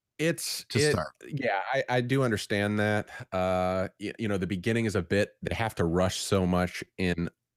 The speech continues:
Speaker 1: I don't know, one of my favorite unbroken takes. I mean, people love, you know, Birdman was a whole unbroken take, and, like,
Speaker 2: Yeah.
Speaker 1: not re-,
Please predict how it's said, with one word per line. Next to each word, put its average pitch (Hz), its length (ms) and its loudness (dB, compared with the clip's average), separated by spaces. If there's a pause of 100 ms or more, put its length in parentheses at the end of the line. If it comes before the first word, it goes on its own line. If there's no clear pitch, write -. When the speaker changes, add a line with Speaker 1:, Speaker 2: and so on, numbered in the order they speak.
(380)
Speaker 1:
I 135 120 2
don't 98 120 2
know, 78 80 -2
one 135 180 2
of 131 80 4
my 120 160 4
favorite 92 380 2
unbroken 87 500 0
takes. 78 380 -2
I 98 40 0
mean, 95 120 0
people 117 280 2
love, 98 260 4
you 104 60 0
know, 87 100 2
Birdman 90 500 0
was 85 100 0
a 78 80 0
whole 85 300 2
unbroken 85 500 0
take, 85 380 0
and, 80 80 -6
like, 76 140 -6
Speaker 2:
Yeah. 101 160 2
Speaker 1:
not 87 140 -2
re-, 87 140 0